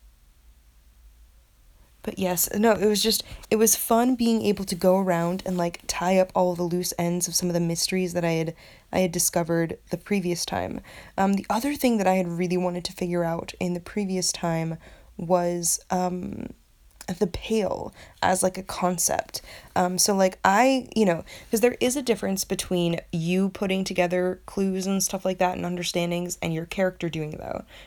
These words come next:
doing that. Um, because, like, um, like, for example, I think one of the things early on is, um, uh, Lena, who's the, the cryptozoologist's wife or whatever,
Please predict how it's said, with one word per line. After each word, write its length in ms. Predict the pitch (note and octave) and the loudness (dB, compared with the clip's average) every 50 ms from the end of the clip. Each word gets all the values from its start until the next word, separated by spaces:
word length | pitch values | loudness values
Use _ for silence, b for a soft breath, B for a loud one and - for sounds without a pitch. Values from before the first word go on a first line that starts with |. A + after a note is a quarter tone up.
| B - | B 0
doing 220 | F3+ E3 D#3 D#3 | 0 0 0 0
that. 260 | D#3 D3+ D3+ D#3 - - - - | -2 -4 -6 -6 -8 -8 -2 -2
Um, 400 | F3 E3 D#3+ - - - G3 - B B B B B B B B B B | -2 -2 -2 -4 -8 -10 -12 -14 B B B B B B B B B B
because, 260 | - F#3+ - G3+ F3+ F3+ | -8 -2 0 0 0 2
like, 400 | F3+ E3 D#3+ D#3+ - - - - | 2 2 2 0 -4 -6 -8 -6
um, 280 | - E3+ E3+ F3 F3+ - | -4 -2 -2 -2 -2 -4
like, 140 | F#3 F#3 | -4 -2
for 100 | - G3 | -2 -2
example, 340 | G3 F3 F#3 F3+ F3+ F3 F#3 | -2 2 0 0 2 4 2
I 80 | F3 F3+ | 2 2
think 240 | F3 F#3+ F3+ E3+ - | 2 -2 -4 0 2
one 100 | F#3 F3+ | 2 2
of 120 | F3 F3 | 4 2
the 80 | F3 E3+ | 0 0
things 280 | - E3+ F3 E3 - - | 0 0 0 0 0 0
early 300 | F3+ F#3 F3 F3 E3+ E3 | 0 2 2 2 2 2
on 320 | E3 E3+ E3+ E3+ E3 D#3+ D#3+ E3 - | 2 2 2 0 0 -2 -4 -6 -4
is, 420 | - E3+ E3 D#3+ D#3 D3+ D#3 - - | -2 -2 0 0 -2 -4 -6 -6 -4
um, 580 | - E3 D#3+ D#3+ D#3 D#3 D#3 D#3 D#3 D#3 E3 E3 - _ - _ _ _ _ _ _ - - - _ _ _ _ _ - _ - - - - _ _ _ - - - - | -4 -2 -2 -2 -2 -4 -6 -6 -6 -8 -10 -10 -14 _ -20 _ _ _ _ _ _ -20 -20 -20 _ _ _ _ _ -20 _ -14 -14 -14 -14 _ _ _ -20 -8 -4 -2
uh, 300 | E3+ E3 D#3+ D#3 D#3 E3 | -2 0 0 -2 -2 -4
Lena, 420 | E3 E3 F3+ F#3+ F#3 F3+ F3 F3 | -2 0 0 0 2 2 0 0
who's 200 | E3+ E3 E3 - | 0 -2 -4 -6
the, 100 | - - | -6 -8
the 120 | - - F3+ | -8 -8 -10
cryptozoologist's 1080 | - - F#3+ F3+ - E3+ F3 F3 E3+ E3 E3 E3 E3 D#3+ E3 - - - - - - | -6 -6 -6 -6 -6 -6 -2 0 2 2 2 0 -2 -4 -6 -6 -6 -4 -4 -6 -2
wife 280 | E3 E3+ E3 E3 E3 - | 0 0 -2 -2 -2 -4
or 60 | E3+ | -4
whatever, 400 | D#3+ D#3+ D#3 D#3 D#3+ D#3+ D#3+ D#3+ | -4 -2 -4 -2 -2 -2 -2 -2